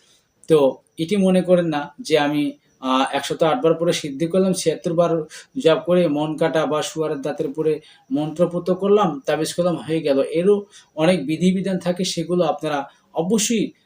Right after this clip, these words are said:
ভালোভাবে আপনাদের নিজ গুরুর কাছ থেকে বা নিকটবর্তী ভালো কোনো কবিরাজ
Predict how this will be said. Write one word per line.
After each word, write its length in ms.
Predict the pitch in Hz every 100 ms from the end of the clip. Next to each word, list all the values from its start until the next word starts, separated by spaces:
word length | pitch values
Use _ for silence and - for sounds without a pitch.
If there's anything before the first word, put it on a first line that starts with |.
| _
ভালোভাবে 680 | - 139 175 - 160 160 156 - _ - -
আপনাদের 680 | 113 127 123 143 139 147
নিজ 280 | 139 160 160
গুরুর 240 | 160 180 175
কাছ 280 | 170 -
থেকে 360 | 180 170 160 151 - _ -
বা 200 | 139 139
নিকটবর্তী 580 | 139 151 156 160 160 165
ভালো 340 | 123 135 151
কোনো 260 | 151 151 147
কবিরাজ 320 | 151 143 147